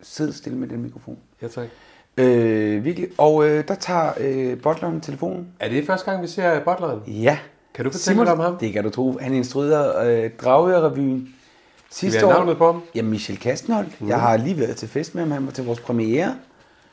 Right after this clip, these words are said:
Speaker 1: på revyen.
Speaker 2: Okay.
Speaker 1: Han skulle faktisk have startet med at instruere den, men fik en anden opgave.
Speaker 2: Nå.
Speaker 1: Og han instruerer to revyer i år. Jeg mener, det er...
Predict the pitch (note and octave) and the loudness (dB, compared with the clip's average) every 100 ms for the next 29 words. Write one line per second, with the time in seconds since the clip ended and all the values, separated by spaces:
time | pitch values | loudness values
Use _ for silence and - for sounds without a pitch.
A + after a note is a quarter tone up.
0 | _ B2 A#2 A2 D#3+ A3+ D#3 G3+ G#3 - | _ -6 0 0 2 0 -2 -4 -10 -20
1 | _ - D3 D#3 D3 D#3+ E3 - D#3+ G#3 | _ -8 -6 -2 0 0 0 -2 0 0
2 | A3 G3 F#3 F#3 F3+ F3+ E3 D#3 D#3 E3 | 0 -2 -2 0 0 -2 -2 -4 -6 -8
3 | D#3 D#3 C3 A#2+ C#3+ B2+ - B2+ B2 - | -6 -6 -4 -2 -2 -6 -6 -6 -6 -12
4 | - - B2+ C3 C#3 C#3+ - D#3+ D3+ D3 | -20 -8 -2 0 0 0 -4 -4 -2 -2
5 | - G3+ F#3 E3+ F3 D#3+ D3 D3 D3 D#3 | 0 0 2 0 2 4 4 4 0 -2
6 | D3 C#3 C3 A2+ A2+ A2 | -4 -4 -4 -2 -2 -2